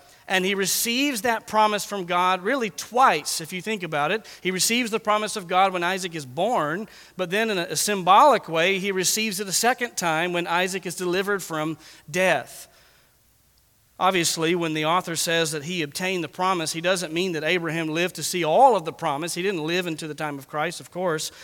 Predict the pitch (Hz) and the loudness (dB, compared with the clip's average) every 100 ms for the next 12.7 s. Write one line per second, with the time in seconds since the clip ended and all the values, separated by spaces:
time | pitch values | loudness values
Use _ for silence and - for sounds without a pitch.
0 | - - 180 175 196 160 208 226 190 190 | -18 -2 0 0 -2 0 0 0 -2 -4
1 | 233 226 - - 247 220 160 156 151 120 | -2 -2 -2 -2 0 0 -4 -2 -2 -4
2 | 135 - - - - - 170 190 190 185 | -8 -10 -10 -16 -18 -6 -2 0 0 -2
3 | 156 160 170 180 165 - 196 208 220 165 | 0 0 0 -2 -2 -2 -2 -4 -4 -4
4 | 175 147 - - - 202 202 202 185 165 | -6 -6 -12 -4 -2 0 -2 -2 -4 -2
5 | 160 156 - - - _ - 170 151 196 | -2 -4 -6 -10 -20 _ -6 -6 -4 -4
6 | 185 135 107 - _ _ _ _ _ _ | -4 -6 -8 -18 _ _ _ _ _ _
7 | _ _ _ _ _ _ _ _ _ _ | _ _ _ _ _ _ _ _ _ _
8 | _ _ - 185 214 208 262 330 320 - | _ _ -4 0 0 2 2 2 2 0
9 | 220 180 202 208 160 156 156 160 160 202 | 0 0 2 0 0 -2 -2 0 4 4
10 | 254 285 277 214 226 226 208 190 196 - | 4 0 -4 -4 -4 -4 -4 -4 -4 -4
11 | 196 - 180 170 170 - 190 180 180 156 | -6 -6 -4 -4 -4 -6 -6 -6 -4 -4
12 | 151 - 143 139 131 120 | -6 -6 -6 -6 -8 -10